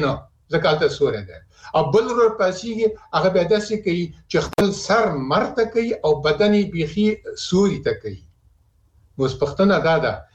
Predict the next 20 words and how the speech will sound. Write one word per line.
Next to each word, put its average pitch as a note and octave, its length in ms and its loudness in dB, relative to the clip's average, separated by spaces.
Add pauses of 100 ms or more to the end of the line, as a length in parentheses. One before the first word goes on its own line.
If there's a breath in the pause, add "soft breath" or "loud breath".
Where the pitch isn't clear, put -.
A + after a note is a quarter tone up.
(200 soft breath)
چې D3+ 160 2
دواړه F3+ 300 4
ورونه F#3 280 0
دي، E3 220 -2
په C#3 180 -8
یو D#3+ 200 4
ځای F#3 200 -4
کې - 120 -6
پراته C3 300 0
دي، C3+ 180 -6 (300 loud breath)
د B2+ 60 -2
یو D#3 280 4 (320)
سر C3+ 180 0 (140)
باندې، F#3+ 360 4 (720)
آه، G#3 100 -2
مر G3 220 4
لګېږي G#3 500 0 (540 loud breath)
او D#3 160 4
د D#3+ 60 2 (100)
بل G#3 120 4